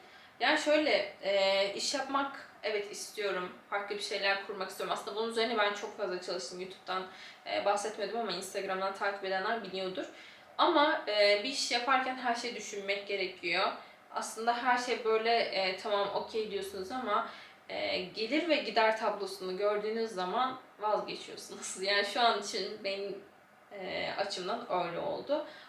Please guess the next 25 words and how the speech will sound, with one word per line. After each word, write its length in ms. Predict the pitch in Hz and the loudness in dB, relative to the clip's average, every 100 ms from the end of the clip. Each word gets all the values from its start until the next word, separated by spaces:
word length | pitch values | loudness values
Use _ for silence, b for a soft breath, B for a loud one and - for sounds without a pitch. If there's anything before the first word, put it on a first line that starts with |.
| - | -2
O 140 | 233 | 0
yüzden 340 | 226 233 240 247 - | 0 2 2 2 0
o 120 | 233 | 0
iş 240 | 226 - | 0 -4
birazcık 420 | 208 208 202 - | 0 0 0 0
yattı 320 | 226 240 240 208 | 2 2 0 -8
gibi 200 | 190 269 | -2 0
ama 360 | 302 247 - B B - | 2 2 0 B B 2
belli 320 | 349 269 247 | 4 6 6
olmaz. 360 | 208 180 180 - | 6 6 2 2
Yani 160 | 185 190 | 0 2
o 160 | 254 | 0
plan 260 | 247 254 247 | 0 -2 0
olarak 280 | 202 196 196 | 4 4 2
şu 140 | 226 | -2
anda 200 | 185 175 | -2 -2
kafamda 540 | - - 208 185 185 | -4 -4 -2 0 2
var. 180 | 202 277 B B - | 4 2 B B -14
İleriki 400 | 262 254 214 - | 2 6 6 2
zamanda 460 | 202 196 185 226 214 | -4 -4 -4 -4 -4
nasip 320 | 202 - - | -6 -8 -10
olursa 300 | 180 180 247 | -8 -6 -6
zaten 340 | 226 180 - | 0 0 0
sizlerle 560 | - 220 196 180 220 285 | -6 -4 0 0 0 -4
paylaşırım. 640 | 254 202 180 175 - - | 0 2 2 -2 -6 -8